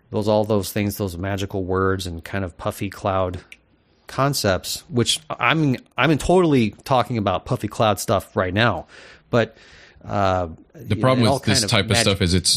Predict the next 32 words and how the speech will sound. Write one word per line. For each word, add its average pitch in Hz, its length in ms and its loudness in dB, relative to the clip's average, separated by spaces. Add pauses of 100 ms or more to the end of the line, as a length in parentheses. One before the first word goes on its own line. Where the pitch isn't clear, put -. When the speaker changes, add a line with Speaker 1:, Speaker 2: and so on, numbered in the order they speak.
(120)
Speaker 2:
it's 90 140 0
almost 98 320 2
impossible 87 540 2
to 80 80 2
put 90 220 0
it 85 120 2
into 82 200 2
words 85 400 2
that 87 140 0
make 85 260 0
sense. - 520 0 (840)
Um, - 120 -2
Speaker 1:
Right, 127 360 2
because 123 260 0
when 135 100 0
you're 135 80 0
describing, 160 680 2 (400)
you 135 80 2
know, 135 100 4
words, 175 460 4
Alan 151 260 4
Watts 135 240 4
called 110 280 0
words 110 500 2 (240)
thinks. - 720 -4 (180)
They're, 104 280 2
they're, 101 300 2 (100)
Speaker 2:
Thinks. 113 300 0
Speaker 1:
it's, 104 40 2
it's - 80 2
a 101 80 2
think. - 440 -2